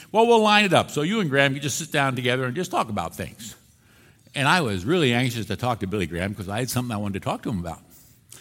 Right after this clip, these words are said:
And so they got it all arranged. So before one of the crusades, I had a little room down there, and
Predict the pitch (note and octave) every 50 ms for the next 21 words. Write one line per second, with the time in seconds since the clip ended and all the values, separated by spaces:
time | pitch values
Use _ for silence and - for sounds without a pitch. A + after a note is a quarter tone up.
0 | - - - - - - C#3 D3 B2 - E3+ E3+ E3+ D#3+ E3 D#3 D#3 E3+ E3 D#3
1 | C#3+ D3 D#3 D3 C3 B2 A#2+ B2 B2+ A#2+ - C3+ B2 A#2 A2+ - - E3 E3 D#3
2 | D3 C#3 C3+ B2+ B2+ - - C#3 C3 C3 - C3+ A#2+ A#2 A#2 A#2 G#2+ B2 C3 C3
3 | B2+ C3 A#2+ G#2+ A2+ A2+ A#2 A#2+ A#2 A2+ A2+ A2 A2 A2 A2+ A#2 A2